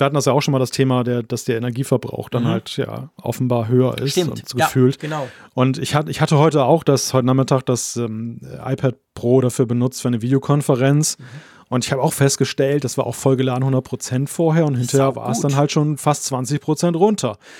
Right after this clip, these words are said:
Speaker 2: Ja,
Speaker 1: Und das
Speaker 2: genau.
Speaker 1: ist ein, das ist ein Wert, ja gut, den hast du beim, bei einem MacBook dann auch durchaus.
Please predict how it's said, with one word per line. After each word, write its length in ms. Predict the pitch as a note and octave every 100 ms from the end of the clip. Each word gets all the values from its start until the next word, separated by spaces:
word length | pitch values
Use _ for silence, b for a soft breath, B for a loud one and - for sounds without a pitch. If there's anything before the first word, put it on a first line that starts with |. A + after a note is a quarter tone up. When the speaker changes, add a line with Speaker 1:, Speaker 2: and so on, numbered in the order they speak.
| B
Speaker 2:
Ja, 140 | F3+
Speaker 1:
Und 120 | - -
das 120 | E3
Speaker 2:
genau. 60 | F3
Speaker 1:
ist 60 |
ein, 180 | E3+ D3 -
das 160 | D#3+ D3+
ist 140 | F3+
ein 200 | E3 C3
Wert, 380 | C#3 D#3 E3+ -
ja 160 | D3+
gut, 160 | D#3 G3+
den 140 | C#3+
hast 160 | C#3 D#3
du 260 | D3 C#3 C3+
beim, 480 | C#3+ D3 C#3 C#3
bei 160 | - C#3
einem 180 | C#3 C#3
MacBook 380 | D3+ - D#3 -
dann 160 | C3
auch 240 | C#3+ G#3+ -
durchaus. 640 | C#3 C3+ - G#2+ D#3 -